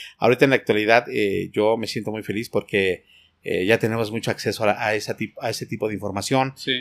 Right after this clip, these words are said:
Speaker 1: a esas capacitaciones. Eh, agradecerles a toda la gente que están haciendo mucho por, por el embalsamamiento, honestamente, y, y que sí hay mucha gente.
Speaker 2: Sí, sí, sí. Oye, Trino, y, y por ejemplo, ahorita que me estabas contando esto, tengo una duda.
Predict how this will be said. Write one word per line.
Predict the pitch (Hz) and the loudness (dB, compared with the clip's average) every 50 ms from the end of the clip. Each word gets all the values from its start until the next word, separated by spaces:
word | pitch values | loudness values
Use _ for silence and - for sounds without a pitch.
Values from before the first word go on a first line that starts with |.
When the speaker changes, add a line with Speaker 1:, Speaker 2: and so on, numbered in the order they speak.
| 131 127 | -6 -4
Speaker 1:
a | - 104 | -4 -4
esas | 104 - 127 110 - | -2 -2 -4 -4 -2
capacitaciones. | 117 104 - 107 - - - - - - - 139 139 139 135 135 135 135 135 - - _ _ _ - _ _ _ | -2 -2 -2 -2 -4 -6 -10 -10 -8 -4 0 2 2 2 2 0 0 -2 -4 -8 -10 _ _ _ -20 _ _ _
Eh, | - 95 101 101 98 95 | -2 0 0 2 2 2
agradecerles | 95 95 95 101 101 101 98 - - - 113 104 - | 0 0 2 2 0 0 -2 -4 -8 -8 -6 -4 -4
a | 101 - | -4 0
toda | - 110 110 | 0 2 2
la | 110 101 | 2 0
gente | - 107 101 - - | -2 -6 -8 -8 -8
que | - | -8
están | 98 - - 107 | -6 -6 -4 -4
haciendo | 107 101 - - 107 110 110 110 104 | -4 -4 -4 -4 -4 -4 -4 -6 -6
mucho | 104 104 104 98 - 113 98 - | -6 -8 -8 -8 -6 -6 -6 -4
por, | 104 98 95 - _ _ _ _ _ _ _ _ - | -4 -4 -4 -6 _ _ _ _ _ _ _ _ 2
por | 113 104 101 | 2 4 4
el | 95 | 4
embalsamamiento, | 98 95 92 98 - - 110 104 98 101 110 117 117 117 110 - 139 151 165 - _ _ _ _ _ _ _ | 2 2 2 0 0 0 -2 -2 0 0 0 -2 -2 -2 0 0 0 0 0 -4 _ _ _ _ _ _ _
honestamente, | - 101 101 110 107 - 120 104 104 110 113 110 - 131 135 151 165 165 | -6 -4 -2 -2 -2 0 0 0 0 0 -4 -4 -4 0 0 0 0 0
y, | 151 120 104 98 98 95 95 95 95 92 92 90 - - _ _ _ | -4 -8 -10 -10 -10 -12 -12 -12 -10 -8 -10 -10 -10 -14 _ _ _
y | 95 - | -14 -10
que | - 98 | -8 -6
sí | - - | -4 -4
hay | 113 113 | -4 -4
mucha | 117 113 - 113 | -6 -10 -14 -16
gente. | - - 110 104 - _ - - _ _ _ | -16 -14 -14 -14 -14 _ -20 -20 _ _ _
Speaker 2:
Sí, | - - - 131 131 139 | -10 -4 -4 -4 -4 -4
sí, | - - 135 | -10 -14 -12
sí. | - 143 147 147 - _ _ _ _ _ _ _ _ _ | -8 -8 -8 -8 -10 _ _ _ _ _ _ _ _ _
Oye, | - 143 151 160 160 | -4 -2 0 0 0
Trino, | - 156 156 156 160 160 160 - | 0 0 2 4 4 2 2 0
y, | 160 143 - | -4 -6 -6
y | - 170 - | -4 -4 -2
por | - 143 123 | -2 -2 0
ejemplo, | 127 151 143 131 | 0 0 0 0
ahorita | 135 139 - 165 | 0 0 0 0
que | - 147 | 0 0
me | 127 | -2
estabas | - - 147 147 - | -2 -4 -6 -6 -4
contando | - 131 120 - 135 143 139 139 | -4 -4 -2 -2 -2 0 0 -2
esto, | 135 - - 160 151 147 143 - _ - | -2 0 4 4 4 4 4 0 _ 0
tengo | - 131 135 135 | 0 2 4 4
una | 139 131 120 127 | 4 4 4 4
duda. | 147 156 147 127 110 107 - | 4 4 4 4 2 2 -2